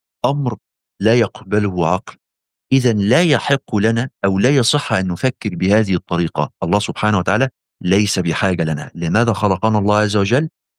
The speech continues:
هناك إجابتان. الإجابة الأولى أننا لا نعرف، وهذا لن يجعلنا نتأثر أو لن يجعلنا نشك في وجود الله سبحانه وتعالى. الإجابة الثانية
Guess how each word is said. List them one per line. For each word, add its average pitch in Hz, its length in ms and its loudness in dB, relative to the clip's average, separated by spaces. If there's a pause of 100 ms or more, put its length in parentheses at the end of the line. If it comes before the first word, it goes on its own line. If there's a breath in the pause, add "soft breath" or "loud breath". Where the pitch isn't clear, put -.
هناك 107 260 2
إجابتان. 87 560 -2 (360)
الإجابة 98 420 2
الأولى 135 360 0 (360)
أننا 110 380 2
لا 98 120 0
نعرف، 139 480 0
وهذا 117 440 0 (400)
لن 117 200 0
يجعلنا 101 520 0
نتأثر 127 580 0 (240)
أو 95 140 2
لن 120 220 2
يجعلنا 110 460 2
نشك 101 380 -2
في 95 120 -6
وجود 95 260 0
الله 90 160 2
سبحانه 82 360 -4
وتعالى. 76 240 -2
الإجابة 123 380 0
الثانية 151 520 -2